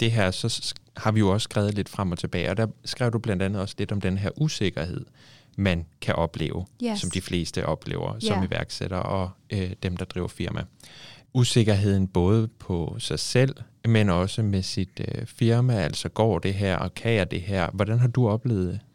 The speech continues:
Speaker 1: det?
Speaker 2: Jamen, jeg tror, det var mest, som jeg sagde tidligere, at den sværeste var i starten, hvor jeg tænkte bare over nogle år,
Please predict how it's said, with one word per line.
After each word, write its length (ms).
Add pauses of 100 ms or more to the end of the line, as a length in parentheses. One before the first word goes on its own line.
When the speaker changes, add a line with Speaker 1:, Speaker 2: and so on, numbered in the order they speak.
(320)
Speaker 1:
det? 80
Speaker 2:
Jamen, 220
jeg 100
tror, 220
det 140
var 120
mest, 180
som 160
jeg 100
sagde 240
tidligere, 440
at 120
den 160
sværeste 500
var 460
i 60
starten, 600
hvor 120
jeg 160
tænkte 340
bare 240
over 500 (100)
nogle 320
år, 220